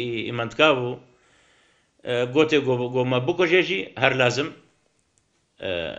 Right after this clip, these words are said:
تمە ببی. ئاخر خەنس مەشیا سێ چار گابە لە نزیکی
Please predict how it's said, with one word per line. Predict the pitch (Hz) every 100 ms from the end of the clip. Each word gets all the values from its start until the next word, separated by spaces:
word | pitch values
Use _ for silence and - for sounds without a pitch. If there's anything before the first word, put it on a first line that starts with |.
| -
تمە | - 95
ببی. | 76 82 82 - -
ئاخر | 165 165 170 165 - _ _ _
خەنس | - 165 156
مەشیا | 147 139 170 156
سێ | 147
چار | 127 156 139
گابە | 120 110 123 - - _ _ _ _ _ _ _ _ _ _ _ -
لە | 127 123 123 117 110 107
نزیکی | 139 139 170 151